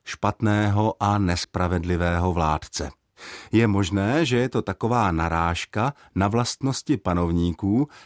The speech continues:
kteří se v českých zemích chopili moci poté, co roku třináct set šest tady v Olomouci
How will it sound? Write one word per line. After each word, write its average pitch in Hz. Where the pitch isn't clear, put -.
kteří 135
se 98
v -
českých 120
zemích 95
chopili 139
moci 127
poté, 92
co 117
roku 120
třináct 113
set -
šest -
tady 87
v -
Olomouci 82